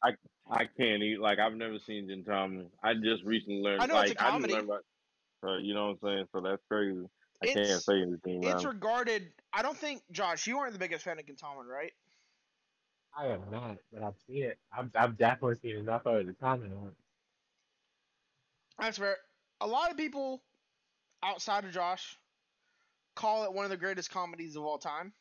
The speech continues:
Speaker 2: anime-wise.
Speaker 3: It, it's funny for sure. I just, I just don't like, it's not my type of humor. Like
Speaker 2: That's fair as well.
Speaker 3: It, it,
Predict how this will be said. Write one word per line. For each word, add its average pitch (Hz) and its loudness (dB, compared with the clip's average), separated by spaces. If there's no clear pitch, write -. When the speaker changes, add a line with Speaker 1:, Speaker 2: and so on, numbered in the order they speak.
Speaker 2:
anime-wise. 190 -4
Speaker 3:
It, 233 -14
it's 233 -8
funny 165 0
for 98 -8
sure. 131 2
I 113 2
just, 139 -6
I 147 -4
just 165 -6
don't 120 6
like, 117 4
it's 135 2
not 160 4
my 139 2
type 135 2
of 107 0
humor. 127 0
Like 107 -2
Speaker 2:
That's 196 -4
fair 147 -6
as 139 -8
well. 131 -6
Speaker 3:
It, 208 4
it, 214 8